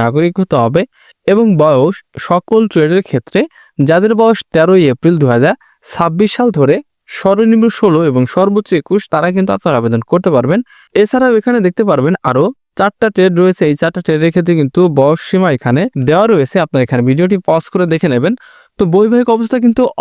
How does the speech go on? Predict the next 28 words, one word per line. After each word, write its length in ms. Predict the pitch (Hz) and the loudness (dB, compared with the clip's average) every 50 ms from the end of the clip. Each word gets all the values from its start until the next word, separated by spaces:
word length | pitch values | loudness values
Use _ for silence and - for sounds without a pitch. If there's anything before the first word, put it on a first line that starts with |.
| 151 | 0
অবশ্যই 340 | 147 156 180 190 - - 202 190 | 0 2 0 0 0 -2 -4 -2
আপনাদের 260 | - 143 131 143 165 - - _ _ - 156 | -2 -2 -2 -2 -4 -4 -8 _ _ 0 0
অবিবাহিত 400 | 165 185 185 202 202 208 202 208 196 170 | 2 2 2 2 2 2 2 2 2 2
হইতে 240 | 180 202 202 - 180 135 | 2 2 2 0 0 0
হবে, 220 | 120 117 139 185 247 - _ _ _ _ _ | 0 0 0 -2 -2 -4 _ _ _ _ _
তবে 220 | - 202 175 156 - 110 - - | -2 0 0 0 -2 -2 -4 -4
শিক্ষা 360 | - 226 - _ - - 240 233 - | -4 -4 -4 _ -4 -4 -4 -2 0
প্রশিক্ষক 500 | - 185 - 226 214 - - - 220 208 170 135 123 | -2 0 0 -2 -4 -2 -2 -2 -2 -2 -2 -2 -2
বা 80 | 117 120 117 - | -4 -4 -4 -4
সাইফার 340 | - 165 165 165 - 185 180 - | -4 -4 -4 -4 -4 -4 -4 -2
অ্যাসিস্ট্যান্ট 440 | 151 151 - 180 170 - 160 160 - - _ - 175 | -2 -4 -4 -6 -6 -4 -4 -4 -4 -6 _ -2 0
এই 60 | 180 190 - | 0 2 2
পদের 240 | 196 196 190 190 185 - | 0 0 0 0 -2 -2
ক্ষেত্রে 260 | - 139 - - 180 202 294 - _ - 160 135 | -4 -6 -4 -2 -2 -4 -4 -4 _ -4 0 0
বিবাহিত 420 | 160 190 196 226 220 226 233 - 247 247 233 165 139 | 2 2 2 2 2 2 2 2 2 0 2 2 0
বা 100 | 123 131 147 - _ _ - 151 | 0 -2 -2 -6 _ _ 0 0
অবিবাহিত 400 | 156 175 185 190 196 196 196 - 196 160 | 0 2 2 2 2 2 2 0 0 0
হলে 160 | 151 156 165 180 185 | 2 0 0 2 2
কিন্তু 200 | 190 185 - - 160 | 0 0 0 0 0
আবেদন 260 | 131 120 123 123 120 120 123 - | 0 0 -2 -2 -2 -2 0 0
করা 160 | 165 175 175 156 | -2 0 0 0
যাবে। 160 | 131 127 165 208 285 _ _ _ _ _ _ _ - | 0 0 -2 -4 -4 _ _ _ _ _ _ _ -2
তবে 220 | 220 233 226 240 214 - | 0 0 0 0 -2 -2
শর্ত 240 | - 175 170 175 - 220 - | -2 -2 -2 -2 -2 -2 -2
থাকে 200 | 196 156 135 123 117 123 | -2 -2 -2 -2 -2 -2
যে 80 | 160 214 311 - _ _ _ _ _ _ | -2 -2 -4 -6 _ _ _ _ _ _
বিবাহ 400 | - 135 139 180 196 214 226 214 220 240 233 175 | -2 0 0 2 2 2 2 2 2 2 2 2
বিচ্ছেদকারী 600 | 160 170 165 - - 226 202 _ - 139 131 135 | 0 0 0 0 -2 -4 -4 _ -4 -2 -2 0